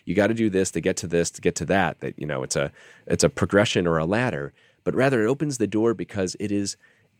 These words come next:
it is the foundation for life in Christ, life in the Spirit, life in community that transcends the physical world, geographic boundaries, identities, races, sexes, genders, et cetera, et cetera, et cetera.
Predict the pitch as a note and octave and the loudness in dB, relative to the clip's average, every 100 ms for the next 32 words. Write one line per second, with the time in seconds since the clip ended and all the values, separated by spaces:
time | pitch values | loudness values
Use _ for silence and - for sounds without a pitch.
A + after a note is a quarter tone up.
0 | _ - A2 A2 G2 - A2+ G#2 E2+ G2+ | _ 2 4 4 0 0 2 2 2 0
1 | A#2+ - F#2+ G2 F#2 _ _ - G#2+ G2 | 0 0 -2 -2 -8 _ _ -6 2 2
2 | - F2+ F#2+ A#2 - - F#2+ F2+ - F2 | 2 0 2 2 0 -6 -8 -4 0 2
3 | F2 - - E2 F#2 A2 G#2 - A2+ G#2+ | 0 -4 -10 -2 2 2 0 -6 -4 -2
4 | F#2+ - - G2 F2+ E2 - _ _ E2 | -2 -4 0 2 2 2 -4 _ _ 0
5 | G#2 G#2 - G2 - F2+ A2+ A#2+ F#2 F2 | 2 2 -2 -8 -4 0 2 2 0 -2
6 | E2 D#2+ - F#2+ F2 - - A2 G#2 F#2 | -2 -2 0 0 0 -2 0 0 0 -2
7 | - - - A2+ A2 G2+ F2+ F2 F2 E2 | -4 -6 -2 -2 0 0 2 0 0 -2
8 | G2 G2+ F#2 F2+ E2 - D#2+ E2 - E2 | -2 0 0 0 -4 -4 -2 -2 -2 0
9 | E2 D#2+ E2+ F#2+ G2 F2+ E2+ E2+ F2+ E2+ | 0 0 0 0 2 0 -2 0 0 0
10 | D#2+ D#2 D#2 - - - - F#2+ - F#2 | -2 -2 -2 -8 -12 -10 0 0 2 -2
11 | F2 F2+ - F2 E2 D2 D#2 D2+ - - | -2 -2 0 0 0 0 0 -2 -4 -4
12 | - E2+ E2+ D2 D2+ C2+ B1 - B1+ - | -2 0 0 0 -4 -6 -6 -6 -6 -8
13 | - | -12